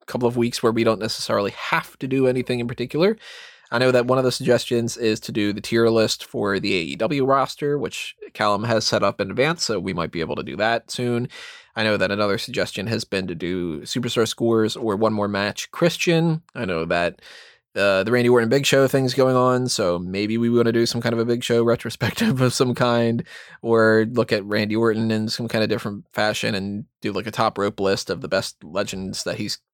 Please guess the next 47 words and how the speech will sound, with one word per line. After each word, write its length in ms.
killed 400
or 200
whatever 360
it 60
is. 160
I 140
don't 120
know, 120
there's 160
lots 240
of 60
different 240
options. 560
There's 260
Miss 180
This 240
Mark. 440
There's, 580
uh, 560
which 260
we 80
haven't 220
done 180
yet, 260
so 200
that's 220
the 60
thing. 260
There's 180
Wrestling 320
is 100
twenty 240
twenty. 560
We 60
could 100
bring 160
back 300
an 60
old 360
topic, 540
or 200
we 80
could 80
do 100
something 280
brand 180
new. 240